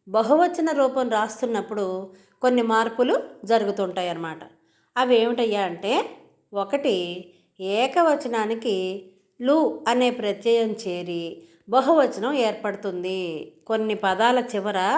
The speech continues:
లు అనే అక్షరం ఏర్పడితే అది బహువచన రూపంలోకి మారుతుంది.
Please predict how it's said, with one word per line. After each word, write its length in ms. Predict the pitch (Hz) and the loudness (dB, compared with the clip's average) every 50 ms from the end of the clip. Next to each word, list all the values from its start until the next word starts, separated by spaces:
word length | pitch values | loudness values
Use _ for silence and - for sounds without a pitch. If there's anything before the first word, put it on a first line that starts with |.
| 359 339 - - - - _ _ - | 0 -2 -6 -16 -20 -20 _ _ -2
లు 360 | 208 254 294 320 320 302 311 240 | 2 4 4 4 4 2 2 2
అనే 180 | 240 240 240 233 - - | 2 2 2 0 0 0
అక్షరం 440 | 196 196 196 - - 254 254 254 247 | -2 -2 -4 -2 0 2 2 4 2
ఏర్పడితే 640 | 220 208 208 202 202 202 214 202 202 202 220 214 190 180 180 180 180 180 - - _ _ | 2 2 2 0 0 -2 -4 -4 -2 -2 0 0 0 0 0 -2 -4 -6 -12 -18 _ _
అది 220 | 214 233 240 330 480 605 - - - - - | -4 0 4 4 4 2 2 -4 -12 -2 2
బహువచన 500 | 208 220 220 262 262 269 269 269 262 247 233 | 2 4 6 6 6 6 4 4 2 0 0
రూపంలోకి 680 | 226 208 202 202 214 208 202 202 202 202 - - 494 - - - - _ _ - | 0 -2 -2 -2 -2 -2 0 0 -2 -2 -2 -4 -4 -4 -6 -12 -20 _ _ 0
మారుతుంది. 560 | 233 220 202 175 160 - 160 143 139 - | 2 2 2 2 -2 -6 -10 -12 -12 -14